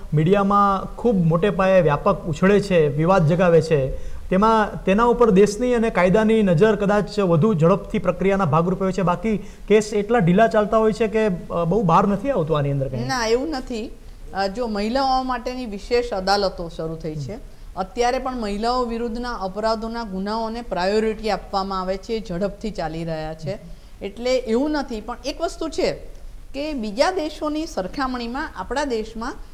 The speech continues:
Speaker 2: જજ અને વસ્તીનો રેશિયો
Speaker 1: ઓકે.
Speaker 2: એ અપૂરતો છે.
Speaker 1: અચ્છા.
Speaker 2: હવે જ્યાં સુધી તમે જજીસ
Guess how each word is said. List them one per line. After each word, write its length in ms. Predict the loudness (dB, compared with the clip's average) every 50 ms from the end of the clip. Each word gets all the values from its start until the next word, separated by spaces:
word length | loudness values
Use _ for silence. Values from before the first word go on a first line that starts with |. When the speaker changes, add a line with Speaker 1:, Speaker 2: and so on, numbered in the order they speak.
| -16 -14 -14 -14 -12
Speaker 2:
જજ 360 | -4 -2 0 0 0 0 0
અને 160 | -4 -4 -4 -6
વસ્તીનો 680 | -4 -6 -6 -8 -8 -12 -10 -8 -6 -6 -6 -4 -4
રેશિયો 440 | -4 -4 -4 -6 -8 -6 -6 -6 -6 -6 -10 -14 -18 -14 -14
Speaker 1:
ઓકે. 220 | -14 -12 -12 -12 -12 -12 -12 -10
Speaker 2:
એ 100 | -2 0
અપૂરતો 560 | 0 0 0 -4 -6 -8 -8 -6 -8 -10 -10
છે. 280 | -10 -12 -14 -14 -14 -14
Speaker 1:
અચ્છા. 220 | -14 -14 -10 -8
Speaker 2:
હવે 60 | -8
જ્યાં 260 | -8 -6 -6 -6 -6 -6
સુધી 280 | -8 -10 -10 -10 -10
તમે 280 | -8 -8 -8 -8 -8 -10
જજીસ 580 | -10 -12 -10 -8 -8 -6 -4 -4 -6 -6 -6